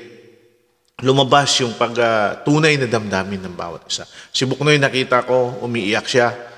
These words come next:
Yung mga tray-im, habang humahagulhol na itong, ah, asawa ni Bay, si John John, talagang umiiyak na sila. Batid naman natin, mga kaibigan, na nung nakaraang mga buwan ay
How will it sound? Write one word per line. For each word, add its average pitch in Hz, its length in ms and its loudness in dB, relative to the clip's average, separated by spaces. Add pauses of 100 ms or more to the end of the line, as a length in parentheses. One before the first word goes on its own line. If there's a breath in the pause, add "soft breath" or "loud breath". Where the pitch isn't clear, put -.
(440 loud breath)
Yung 147 160 0
mga 151 320 2
tray-im, 147 720 0 (640)
habang 127 400 2
humahagulhol 127 880 2
na 120 160 -2
itong, 120 320 -2
ah, 107 320 -4 (560)
asawa 123 480 4
ni 120 160 2
Bay, 113 320 2 (240)
si 117 160 -6
John 113 240 -2
John, 104 320 -4 (1300)
talagang 113 480 0
umiiyak 107 480 -8
na - 80 -20
sila. - 200 -20 (1200)
Batid 220 240 2
naman 196 240 2
natin, 156 320 0
mga 131 160 0
kaibigan, 123 400 0
na 110 80 -2
nung 117 160 -4
nakaraang 107 720 -4
mga 113 240 -4
buwan 107 400 2
ay 101 80 -8